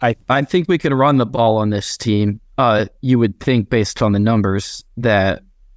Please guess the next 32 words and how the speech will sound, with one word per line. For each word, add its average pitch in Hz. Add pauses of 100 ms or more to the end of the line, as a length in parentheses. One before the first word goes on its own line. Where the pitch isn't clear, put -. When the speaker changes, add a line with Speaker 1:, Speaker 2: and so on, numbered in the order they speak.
(120)
Speaker 2:
we're 117
gonna 113
be 104
able 95
to 95
run 98
the 92
ball 95
on 95
them. 95
And 113
once 139
we 139
establish 123
that, 131 (480)
that 120
kinda 120
opens 107
up 101
the 95
playbook 113
a 120
bit 113
more. 117
That's 120
something 113
we 110
didn't 104
have 113
against 101
the -
Steelers. 104